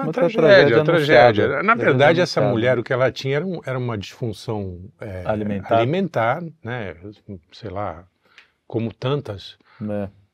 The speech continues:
Speaker 2: E agora, o problema é que essa criatura tinha, assim, tipo, quarenta mil seguidores, entendeu?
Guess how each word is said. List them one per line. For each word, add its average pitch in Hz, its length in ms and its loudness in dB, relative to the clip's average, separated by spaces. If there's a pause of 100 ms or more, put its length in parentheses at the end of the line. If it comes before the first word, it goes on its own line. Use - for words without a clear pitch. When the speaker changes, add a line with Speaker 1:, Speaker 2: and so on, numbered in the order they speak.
(220)
Speaker 2:
E 131 440 -4
agora, 151 320 2
o 233 180 2
problema 131 720 0
é 135 100 -2
que - 120 -2
essa 165 200 -2
criatura 139 540 -2
tinha, 156 220 -4
assim, 131 260 -6
tipo, 147 580 -6
quarenta 151 540 -2
mil 139 320 0
seguidores, 98 880 -8
entendeu? 101 360 -10